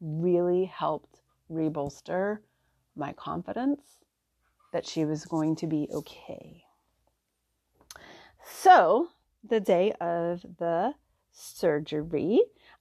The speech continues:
I take her in, and in the middle of the day, they call, and there is no, there, there are no extractions. They, she has maintained all of her teeth.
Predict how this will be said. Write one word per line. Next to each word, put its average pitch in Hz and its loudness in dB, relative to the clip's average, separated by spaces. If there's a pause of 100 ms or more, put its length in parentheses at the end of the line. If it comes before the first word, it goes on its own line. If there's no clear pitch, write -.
I 160 0
take 165 -8
her 254 2 (100)
in, 196 -2 (480)
and 185 0 (140)
in 208 0
the 208 0
middle 214 2
of 220 0
the 214 2
day, 208 2
they 220 2
call, 208 -2
and 190 -4
there 226 0
is 220 2
no, 208 -4 (120)
there, 202 -4 (220)
there 196 -2
are 190 0
no 185 2
extractions. - -8
They, 196 2 (300)
she 196 -2
has 190 -2
maintained 185 -2
all 170 0
of 190 -4
her 247 -4
teeth. 185 -4